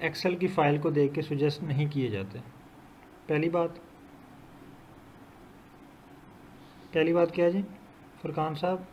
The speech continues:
जो एनालिसिस होते हैं ना, वो Excel की फ़ाइल को देख के सजेस्ट नहीं किए जाते। आप Excel की फ़ाइल को आर पे लगाएं, आप जो उसको एनालिसिस कहेंगे, वो आपको कर देगा।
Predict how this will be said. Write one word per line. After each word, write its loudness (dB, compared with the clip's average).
जो -2
एनालिसिस 0
होते 2
हैं 0
ना, -4
वो 0
Excel -2
की -2
फ़ाइल 0
को -2
देख 0
के -2
सजेस्ट -4
नहीं -4
किए 0
जाते। -6
आप 4
Excel 0
की 4
फ़ाइल 2
को 2
आर 2
पे -2
लगाएं, 0
आप 4
जो 10
उसको 6
एनालिसिस 4
कहेंगे, 2
वो 6
आपको 2
कर 2
देगा। 0